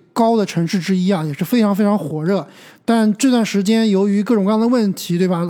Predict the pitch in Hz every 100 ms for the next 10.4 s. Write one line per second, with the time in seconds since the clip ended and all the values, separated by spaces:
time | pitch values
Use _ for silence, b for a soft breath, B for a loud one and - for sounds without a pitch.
0 | 165 - 190 277 - 269 196 180 247 247
1 | 240 190 294 214 B B - 214 226 233
2 | 214 247 240 226 196 185 180 226 254 233
3 | 208 190 196 220 220 B B B B B
4 | B B B - 196 185 180 175 180 190
5 | 269 311 247 220 190 175 202 208 202 180
6 | - 170 160 185 175 - - 185 247 -
7 | 202 302 277 190 233 220 240 - 330 262
8 | 269 170 170 147 135 165 b b b -
9 | - 196 208 320 294 185 - - 220 180
10 | 185 175 185 175